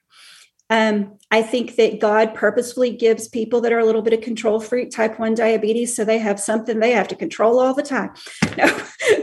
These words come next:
that's not completely true. But, um, yeah, I am one of those people that wants to be part of something if I think that my involvement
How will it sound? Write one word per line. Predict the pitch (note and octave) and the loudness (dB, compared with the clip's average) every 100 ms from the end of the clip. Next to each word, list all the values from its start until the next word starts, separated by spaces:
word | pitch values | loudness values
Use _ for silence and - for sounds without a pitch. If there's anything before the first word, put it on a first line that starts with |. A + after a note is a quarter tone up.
| - | 0
that's | - - - | 0 -2 0
not | C#4 - | 0 0
completely | B3+ - G#3+ G#3 G#3 | -8 -2 0 0 -2
true. | - G#3 G3+ A3 - | -2 0 0 0 2
But, | A#3 A3 - - - - - | 4 2 0 -12 -20 -12 -2
um, | A#3+ G#3+ F#3 A3 - - - - _ _ | 2 2 0 -6 -20 -20 -20 -20 _ _
yeah, | B3+ G#3+ - - _ _ _ _ _ - | 0 0 -2 -10 _ _ _ _ _ -2
I | C#4 D4 D#4+ E4+ F4+ F4+ | 2 4 4 2 0 -4
am | D4+ C#4+ | -2 0
one | C#4+ | 0
of | C#4+ | -4
those | C#4 C4+ - | -4 -6 -8
people | A#3 A3 A3+ A#3 A3+ G3+ | -12 -6 -2 -2 -4 -4
that | G#3+ G#3 G3+ - - - - _ _ _ _ _ _ _ _ _ _ _ _ | -2 -2 -4 -8 -12 -14 -14 _ _ _ _ _ _ _ _ _ _ _ _
wants | G#3+ G3+ A3 A3+ A#3+ - - - | -10 -4 2 4 4 0 -6 -8
to | - A#3+ | -2 -2
be | A#3+ A3+ - | 0 -4 -8
part | - A3+ A3 A3+ | -6 0 4 4
of | A3 | 2
something | - - G#3 G#3+ G#3+ G#3 G#3 - | 0 -2 -2 0 0 0 0 0
if | G#3+ G#3 | 0 0
I | G3+ G3+ | -2 -2
think | G3+ - G#3 G3+ - | -4 0 0 0 0
that | G3+ G3 | 0 2
my | G3+ G3 G3 G3+ | 0 2 2 2
involvement | - G#3 G3 G3+ F#3+ F#3+ - F3+ E3+ - | 0 -2 -2 -2 0 -2 0 0 0 -4